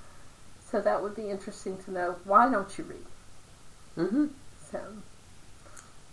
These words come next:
Speaker 1: so hope to hear from everybody. Uh, our show notes are at quincepodcast dot com. Uh, we also have a Facebook pa-, page for Quince Podcast. You can find us on iTunes under Beth Almond Ford or Leslie Sheeler.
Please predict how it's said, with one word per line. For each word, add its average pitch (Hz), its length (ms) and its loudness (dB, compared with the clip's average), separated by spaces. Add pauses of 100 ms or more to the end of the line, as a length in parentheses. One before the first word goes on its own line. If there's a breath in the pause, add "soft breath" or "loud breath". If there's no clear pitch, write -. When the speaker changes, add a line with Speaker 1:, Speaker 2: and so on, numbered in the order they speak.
(180)
Speaker 1:
so 220 80 10
hope 233 300 8
to 262 100 6
hear 349 180 8
from 247 240 2
everybody. 190 880 6
Uh, 208 40 8 (260)
our 190 180 12
show 190 240 6
notes 247 340 2
are 185 200 8
at - 180 -4
quincepodcast - 960 4
dot 151 240 8
com. 147 520 4 (580 loud breath)
Uh, 151 240 12
we 160 100 6
also 151 220 8
have 147 240 6
a 131 40 -2
Facebook - 640 -2
pa-, 190 380 6 (140)
page 208 360 2
for - 160 -2
Quince - 400 -6
Podcast. 185 840 4
You 160 80 0
can 170 200 -6
find 170 320 2
us 156 140 -6
on 151 260 6
iTunes 247 800 8 (440 loud breath)
under 185 420 4
Beth 170 340 4
Almond 175 360 6
Ford 185 380 0
or 175 260 4
Leslie 160 420 -2
Sheeler. 214 580 -2